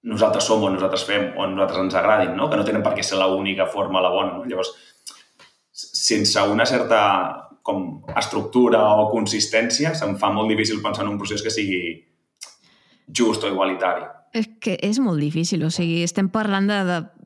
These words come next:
Speaker 2: de persones, llavors és,
Speaker 1: Mhm.
Speaker 2: hosti, és que si t'ho pares a pensar també és molt raro,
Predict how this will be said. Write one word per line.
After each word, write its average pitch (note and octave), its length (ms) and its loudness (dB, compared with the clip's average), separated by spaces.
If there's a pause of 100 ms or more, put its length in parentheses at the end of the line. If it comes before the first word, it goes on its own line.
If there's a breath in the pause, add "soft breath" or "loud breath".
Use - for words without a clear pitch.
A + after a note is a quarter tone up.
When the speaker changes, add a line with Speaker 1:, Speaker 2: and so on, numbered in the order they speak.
(200)
Speaker 2:
de F3+ 200 -2
persones, F3 560 -2
llavors E3+ 200 -2 (100)
és, G3+ 60 -6 (480)
Speaker 1:
Mhm. B3 160 -6
Speaker 2:
hosti, A3+ 140 0
és G#3 80 -2
que A3 100 0 (420)
si - 160 -2
t'ho G3+ 140 0
pares A3+ 200 0
a B3+ 60 0
pensar A#3+ 220 0
també A#3 280 2
és A3 120 0
molt A3+ 260 2
raro, A#3 360 -2